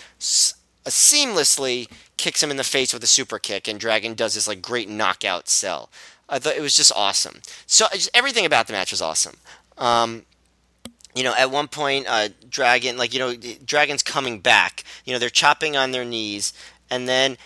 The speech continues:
and then Dragon just, like, gets dirty for a second and just, like, totally, like, rakes A J's face,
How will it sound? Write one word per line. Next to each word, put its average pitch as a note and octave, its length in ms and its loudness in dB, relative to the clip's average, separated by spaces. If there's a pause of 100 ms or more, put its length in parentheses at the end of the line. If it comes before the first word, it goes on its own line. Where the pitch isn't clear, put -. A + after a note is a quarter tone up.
(120)
and D3+ 100 -2
then F3 140 4
Dragon D3 440 6
just, C3+ 220 0
like, A#2+ 180 -2
gets - 220 0
dirty A2+ 380 -2
for F3 180 -4
a E3+ 60 -2
second F3 340 4
and D3 80 -8
just, B2+ 140 0
like, G#2 140 -2
totally, C3 340 -2
like, A2+ 180 0
rakes A#2 440 0
A B2 120 2
J's A#2+ 300 2
face, - 540 0